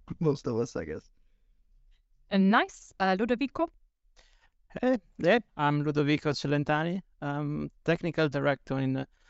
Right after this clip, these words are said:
Speaker 3: Frostbite, part of the core engine team. Um, joined Frostbite three years ago, before worked at King. And when I'm not working, that nowadays is, uh, really limited time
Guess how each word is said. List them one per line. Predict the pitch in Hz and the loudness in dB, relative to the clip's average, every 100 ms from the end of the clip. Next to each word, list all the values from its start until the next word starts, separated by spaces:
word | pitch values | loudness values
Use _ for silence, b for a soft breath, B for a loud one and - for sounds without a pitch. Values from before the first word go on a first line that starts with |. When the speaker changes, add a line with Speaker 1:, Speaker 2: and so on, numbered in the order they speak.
| _ | _
Speaker 3:
Frostbite, | - - 160 - 156 160 165 151 - _ | -12 0 0 0 2 4 2 0 -12 _
part | 135 131 - | 2 2 0
of | 123 113 | -6 0
the | 123 120 | -2 -2
core | - 120 | -4 -2
engine | 123 120 123 | -2 -2 -4
team. | - 139 147 151 _ _ _ _ _ _ _ | 0 0 0 -6 _ _ _ _ _ _ _
Um, | 147 151 147 147 143 - - - _ _ _ | 0 2 2 0 -2 -12 -14 -18 _ _ _
joined | - 120 113 | 0 0 0
Frostbite | - 120 - 120 - | -2 -6 0 -2 0
three | 120 | -4
years | 120 120 | -2 -4
ago, | 113 127 127 131 - _ - | 0 2 2 -2 -12 _ -8
before | 107 - 117 113 113 _ | -6 0 0 0 -4 _
worked | - 113 - | -6 -4 -4
at | 110 - | -8 -6
King. | 160 160 160 160 - - _ _ _ _ _ _ | -4 -2 -2 -4 -8 -20 _ _ _ _ _ _
And | 131 139 139 | -2 0 2
when | 151 156 | 2 2
I'm | 151 151 | 2 2
not | 147 - | 0 0
working, | 143 147 139 147 151 147 - _ | 0 0 2 0 0 -2 -12 _
that | 123 120 _ | -2 -2 _
nowadays | 120 120 117 120 113 110 - | 0 0 0 0 -2 -4 -2
is, | 110 107 - - _ _ - | -2 -4 -10 -14 _ _ -4
uh, | 110 113 - - _ - | -2 -2 -4 -12 _ -6
really | 117 113 | -2 0
limited | 110 120 110 - - | 0 0 -2 -6 0
time | 120 120 117 | 2 2 -2